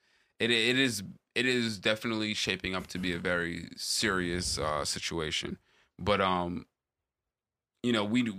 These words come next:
we're, we're, we're generally well aware of the propensity of, um, American tech giants to utilize their, their political influence to,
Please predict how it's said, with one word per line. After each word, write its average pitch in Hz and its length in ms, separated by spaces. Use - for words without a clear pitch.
we're, 117 280
we're, 123 360
we're 131 160
generally 156 540
well 110 320
aware 95 520
of 90 640
the 104 380
propensity 104 680
of, 92 260
um, 98 480
American 110 680
tech 107 240
giants 95 560
to 90 440
utilize 107 600
their, 92 400
their 95 180
political 107 460
influence 95 640
to, 90 420